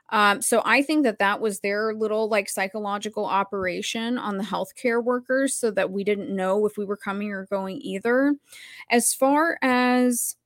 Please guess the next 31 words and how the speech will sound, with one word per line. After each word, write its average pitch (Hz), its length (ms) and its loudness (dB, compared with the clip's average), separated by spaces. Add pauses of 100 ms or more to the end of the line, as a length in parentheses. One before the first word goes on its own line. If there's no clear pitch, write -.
(1000)
an 233 220 2
isolated 240 1000 6 (300)
sort 226 380 2
of, 208 340 0
uh, 196 280 -2
virus, 240 840 2 (540)
I 262 80 0
can't 311 240 -2
remember 208 380 0 (100)
who 269 160 2
I 269 100 2
was 247 220 -2
listening 196 480 -4
to, 196 340 -2
and 190 160 -2
I 180 60 -2
wish 214 320 4
I 254 140 2
did. 190 500 -2 (1700)
They 240 160 10
were 285 160 2
talking 277 580 2
about 196 360 0
it, - 160 -8
though. 190 320 -2
I 247 100 -4
actually 403 340 0
think 285 160 4
it 247 120 0
was 226 160 -6
Donald, 233 360 -2